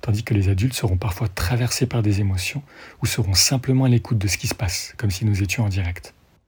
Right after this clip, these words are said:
Telle une vidéo ou une musique qui viendrait toucher en plein cœur un auditeur attentionné et à l'écoute, ce soin préenregistré est un moment de partage et de guérison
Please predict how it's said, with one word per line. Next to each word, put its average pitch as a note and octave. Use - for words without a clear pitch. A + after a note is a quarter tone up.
Telle A#2
une A2+
vidéo C#3
ou B2
une G#2+
musique B2+
qui -
viendrait G#2
toucher -
en B2
plein D3
cœur D3
un A2+
auditeur A#2+
attentionné B2+
et A#2+
à A2
l'écoute, F#2+
ce -
soin B2
préenregistré B2+
est -
un A2+
moment G2+
de G2+
partage A2+
et G#2
de G2+
guérison G2+